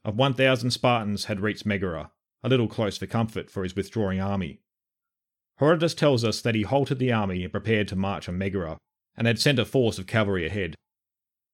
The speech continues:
It seems unlikely that Mardonius would have given battle even closer to the isthmus. Perhaps the cavalry were sent to screen the army and delay the Spartan advance,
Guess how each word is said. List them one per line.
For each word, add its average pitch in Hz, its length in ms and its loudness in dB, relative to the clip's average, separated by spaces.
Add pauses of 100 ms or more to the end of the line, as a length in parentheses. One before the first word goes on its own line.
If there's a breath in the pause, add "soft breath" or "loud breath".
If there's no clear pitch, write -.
(120)
It - 100 -6
seems 175 220 4
unlikely 139 460 2
that 107 140 0
Mardonius 113 540 0
would 107 100 0
have 95 100 -2
given 110 240 0
battle 92 500 -2
even 98 240 -2
closer 104 340 -2
to 101 100 -8
the 98 120 -2
isthmus. - 460 -6 (500)
Perhaps 123 300 0
the 127 80 -4
cavalry 135 340 4
were 113 120 2
sent 120 260 0
to 95 80 -8
screen 120 340 0
the 117 140 4
army 95 440 0
and 98 80 -6
delay 104 220 2
the 87 100 -2
Spartan 95 360 -2
advance, 90 540 -4